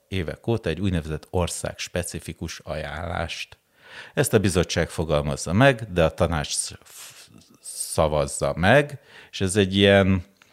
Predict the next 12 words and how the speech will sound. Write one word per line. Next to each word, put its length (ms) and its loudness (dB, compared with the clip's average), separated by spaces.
hát 180 8
ezt 200 8
és 120 6
ezt 180 6
kéne 200 6
csinálnod 520 4
a 60 2
következő 600 0
évben, 440 0
kedves 400 -2
kormány 440 -2
típusú 640 -10